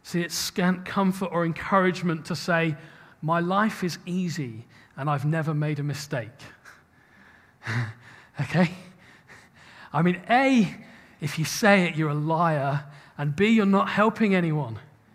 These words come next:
Because they just think, "Well, mine isn't,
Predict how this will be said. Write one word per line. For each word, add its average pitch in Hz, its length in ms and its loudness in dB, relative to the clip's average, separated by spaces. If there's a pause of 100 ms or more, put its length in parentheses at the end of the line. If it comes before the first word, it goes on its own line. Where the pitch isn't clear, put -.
(880)
Because 175 260 0
they 196 140 2
just 214 340 0
think, 190 260 2
"Well, 202 440 2 (1600)
mine 180 260 2
isn't, 160 360 -2